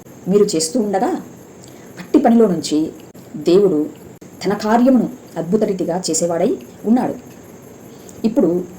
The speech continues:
విగ్రహారాధన అనేది తప్ప లేదా ఒప్ప? మరి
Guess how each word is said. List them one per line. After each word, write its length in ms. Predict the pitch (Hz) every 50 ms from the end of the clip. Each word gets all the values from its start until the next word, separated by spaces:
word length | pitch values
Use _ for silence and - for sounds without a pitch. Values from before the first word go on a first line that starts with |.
| - - - -
విగ్రహారాధన 680 | 170 175 170 233 247 247 262 262 269 247 220 208 214 226
అనేది 400 | 226 - 165 156 147 160 170 180 180 - - - - - - - -
తప్ప 200 | - - - - 180 220 - - - - - - - - - - - - - - - -
లేదా 180 | 170 175 180 143 139 127
ఒప్ప? 140 | - - 208 254 359 - - - - - - - - - - - - - - - - - - - - - - - - - - - - - - - - - - -
మరి 120 | 220 226